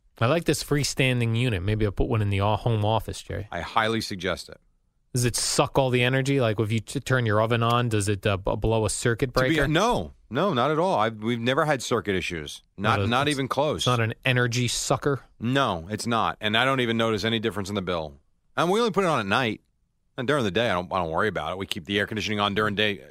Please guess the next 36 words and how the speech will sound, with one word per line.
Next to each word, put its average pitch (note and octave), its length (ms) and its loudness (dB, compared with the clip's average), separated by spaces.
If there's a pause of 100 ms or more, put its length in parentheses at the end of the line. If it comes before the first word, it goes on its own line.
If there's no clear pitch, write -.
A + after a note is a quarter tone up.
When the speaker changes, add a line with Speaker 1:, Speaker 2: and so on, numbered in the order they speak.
Speaker 2:
downstairs, G2+ 500 -2
central G#2+ 360 -2
air. F#2+ 100 2
That's G#2 160 -2
fine. G2 460 0 (500)
But A2+ 220 0
at A2+ 120 0
night, B2 360 2 (340)
that's B2+ 180 0
the B2+ 80 -2
only A#2+ 140 0
time A2 220 2
those G#2 200 0
go F2+ 120 -2
on. D2 340 -6
Speaker 1:
What C#3 160 2
if D3+ 100 2
I D3 80 4
did C3 220 0
this? B2+ 200 2
I, A#2+ 320 4
I'm A#2+ 180 0
a G#2+ 60 0
single A2+ 360 0
guy. G2+ 360 2
What A#2+ 200 0
if C3+ 120 0
I B2+ 120 4
just, A#2+ 400 -2 (240)
no B2+ 340 0
central C#3+ 460 2
air B2 160 4
for - 140 -4
me G#2+ 120 2
this G2 300 0
year? F2+ 320 0